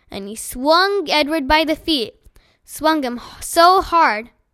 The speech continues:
that his head hit the edge of the counter hard. There was a loud crack. Bryce screamed,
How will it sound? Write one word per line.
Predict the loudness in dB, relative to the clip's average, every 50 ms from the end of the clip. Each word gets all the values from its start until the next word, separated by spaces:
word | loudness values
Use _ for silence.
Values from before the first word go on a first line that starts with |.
| _ -8
that | -6 -6
his | -6 -6 -10 -10 -6
head | -2 -2 -2 -2
hit | -2 -6 -8 -8
the | -10 -10 -6
edge | -4 -2 -2 -2 -2
of | -2 -2
the | -2
counter | -4 -4 -4 -6 -4 -4 -6 -10 -12
hard. | -10 -6 -4 -4 -4 -4 -8 -14 -16 _ _ _ _ _ _ _ _ _ _ _
There | -8 -6 -4
was | -2 -2 -4 -4
a | -8
loud | -8 -6 -4 -2 -2 -2 -2 -6
crack. | -8 -8 -8 -8 -8 -10 _ _ -20 _ _ _ _ _ _ _ _ _ _ _ _ _ _ _ _ -8
Bryce | -4 -2 0 0 0 -2 -6
screamed, | -12 -10 -8 -6 -6 -6 -8 -10 -14 -20 -20